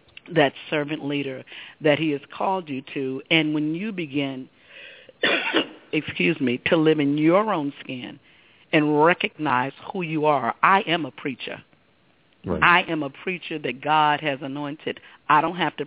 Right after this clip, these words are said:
Speaker 1: preach like someone else. I was made a woman preacher.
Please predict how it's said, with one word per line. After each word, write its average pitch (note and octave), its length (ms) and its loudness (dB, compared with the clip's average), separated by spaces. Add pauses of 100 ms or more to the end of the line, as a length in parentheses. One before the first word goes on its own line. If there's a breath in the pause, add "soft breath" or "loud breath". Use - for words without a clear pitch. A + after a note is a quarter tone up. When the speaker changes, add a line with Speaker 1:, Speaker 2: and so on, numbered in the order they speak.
Speaker 1:
preach D3+ 280 -6
like B2+ 200 -6 (100)
someone C#3+ 260 -4
else. D3 240 -2 (460 loud breath)
I F#3 120 6
was E3+ 220 -2
made F3 640 -4
a C#3 160 -4
woman C3+ 540 -8 (400 soft breath)
preacher. - 440 -4